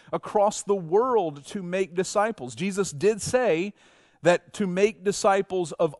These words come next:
all nations. So we go. The point is this.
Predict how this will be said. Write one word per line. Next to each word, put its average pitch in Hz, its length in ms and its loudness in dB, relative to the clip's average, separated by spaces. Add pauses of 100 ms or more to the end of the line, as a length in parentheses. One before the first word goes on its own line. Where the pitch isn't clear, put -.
(140)
all 190 560 4 (160)
nations. - 1040 -6 (680)
So 208 240 2
we 190 260 -2
go. 170 400 0
The 143 140 -8
point 269 580 -2
is 165 240 -4
this. 170 640 -2